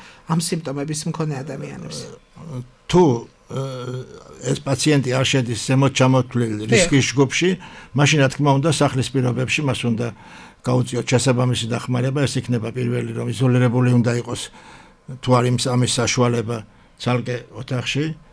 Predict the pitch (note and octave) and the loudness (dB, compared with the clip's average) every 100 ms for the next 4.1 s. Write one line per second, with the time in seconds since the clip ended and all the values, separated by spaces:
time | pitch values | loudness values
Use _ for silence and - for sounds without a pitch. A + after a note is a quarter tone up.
0 | _ - B2 B2 B2+ B2 - B2+ - A#2+ | _ -4 0 2 0 -2 -4 -4 -2 -2
1 | A2+ B2+ A#2+ B2+ B2+ A#2+ B2 B2 C3 - | -2 0 2 2 0 0 0 -2 -4 -6
2 | B2 B2 B2 B2 B2+ B2 B2 - C3 C3+ | -4 -4 -6 -8 -6 -6 -8 -4 -2 -2
3 | - A#2+ C3 B2 B2 B2 B2+ C3 - D3 | -2 -2 0 0 0 0 0 0 -2 -2
4 | D3+ | -4